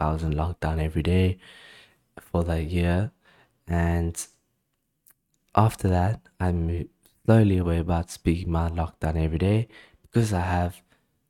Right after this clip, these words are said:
a year's worth of episodes. You guys may get tired of hear-, me talking about lockdown, so I speak a lot less about lockdown these days, but, um,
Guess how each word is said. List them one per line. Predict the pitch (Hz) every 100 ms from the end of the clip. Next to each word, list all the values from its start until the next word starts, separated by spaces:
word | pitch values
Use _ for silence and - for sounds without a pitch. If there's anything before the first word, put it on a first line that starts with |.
| _ _
a | -
year's | 95 98 95
worth | 101 95 -
of | 90
episodes. | 90 90 - - 95 95 - - _
You | 98
guys | 98 87 87 -
may | 87 87
get | 90 90
tired | - - 90 87
of | 85
hear-, | 92 87 82 _ _ - _ _
me | 104 92 87 -
talking | 98 90 92
about | 90 85
lockdown, | 85 92 - 107 107 104
so | - 87 85 - - - - -
I |
speak | 92 - 90 -
a | 80
lot | - 90 92 -
less | 87 -
about | - 80 85
lockdown | 87 95 - 85 82 82 _ _ _ _ _ - _
these | 95 95 -
days, | 104 110 -
but, | - 82 85
um, | 85 82 87